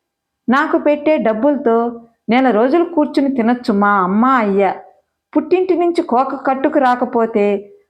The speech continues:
మా అత్త, మామ, ఆడబిడ్డలు అందరూ చిన్నచూపు చూస్తారు. నన్నంటే బాధలేదు, మీ అమ్మ అయ్య గతి లేనోళ్ళని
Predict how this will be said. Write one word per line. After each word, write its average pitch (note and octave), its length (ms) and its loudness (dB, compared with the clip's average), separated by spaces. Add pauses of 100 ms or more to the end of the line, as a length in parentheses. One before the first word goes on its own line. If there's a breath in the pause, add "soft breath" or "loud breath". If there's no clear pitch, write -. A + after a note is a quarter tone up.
(120)
మా C4 120 4
అత్త, C#4+ 480 0
మామ, C#4 300 2
ఆడబిడ్డలు A3 1000 0 (380)
అందరూ B3+ 440 2
చిన్నచూపు C4+ 560 0 (120)
చూస్తారు. G3 540 -2 (600)
నన్నంటే A3+ 560 0
బాధలేదు, G#3 800 0 (480)
మీ C#4+ 280 2
అమ్మ A3 280 2
అయ్య C#4+ 640 0
గతి F#4+ 180 0
లేనోళ్ళని B3+ 880 2